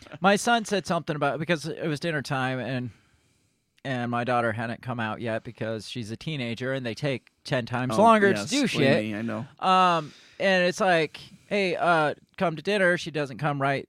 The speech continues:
Speaker 1: that second. And my son's like, "Well, let's just let Peyton starve."
Speaker 2: <laughs>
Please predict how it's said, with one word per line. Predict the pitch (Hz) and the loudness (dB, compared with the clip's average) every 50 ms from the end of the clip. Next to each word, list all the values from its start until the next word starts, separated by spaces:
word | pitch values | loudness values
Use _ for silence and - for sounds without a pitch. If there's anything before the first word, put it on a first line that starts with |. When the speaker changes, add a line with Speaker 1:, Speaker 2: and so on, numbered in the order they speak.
| _ _ _ | _ _ _
Speaker 1:
that | 139 139 127 - - | -2 -2 -2 -2 -2
second. | - 175 170 170 - 170 160 151 - | 2 2 2 2 2 -2 -4 -4 -4
And | - 127 143 131 | -4 -6 -4 -4
my | 131 131 127 | -2 -4 -4
son's | - 202 196 196 180 - | -2 0 0 0 0 2
like, | 151 139 135 131 117 - - - _ _ _ | 4 4 4 4 2 -2 -14 -20 _ _ _
"Well, | - 233 | 2 4
let's | 247 240 - - | 4 4 2 0
just | 220 208 - 220 | -2 -2 2 4
let | 190 175 - - | 4 4 4 2
Peyton | 170 175 170 139 - - | 0 0 0 -2 -6 -8
starve." | 139 - - 214 208 180 131 104 71 - - _ _ _ | -10 -2 2 4 6 6 4 2 0 -4 -8 _ _ _
Speaker 2:
<laughs> | - - - - - - _ - | -16 -16 -16 -18 -20 -18 _ -16